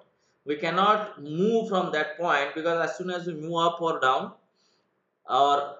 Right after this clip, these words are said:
at the sides, definitely you will be thrown out of the composition, isn't it? So that is the reason why, dear students, this point P is the invariant point. Okay, so point P is invariant point where the degree of freedom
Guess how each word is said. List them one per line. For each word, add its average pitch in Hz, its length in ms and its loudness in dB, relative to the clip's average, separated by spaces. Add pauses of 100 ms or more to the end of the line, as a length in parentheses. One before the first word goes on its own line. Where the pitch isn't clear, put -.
(460)
at 143 260 -2
the 147 80 0
sides, 143 540 0
definitely 160 560 -6
you 147 100 -2
will 143 160 -4
be 143 80 -4
thrown 139 240 -4
out 127 220 -4
of 131 160 -2
the 233 420 -2 (400)
composition, 240 800 -2
isn't 269 280 2
it? 196 280 -4 (260)
So 190 220 -2
that 208 160 2
is 247 40 -2
the 240 80 4
reason 240 300 -2
why, 226 160 4
dear 196 180 2
students, 127 600 -8 (340)
this 165 200 0
point 180 480 -2
P 196 580 -4 (440)
is 135 260 -14
the 131 260 -10
invariant 143 760 -4
point. 170 460 0 (720)
Okay, 175 540 -2 (120)
so 127 140 -8
point 143 380 -4
P 156 100 -4
is 151 80 -6
invariant 147 500 -4
point 160 360 0
where 139 200 2
the 143 100 0
degree 135 380 -4
of 143 240 2
freedom 147 680 -2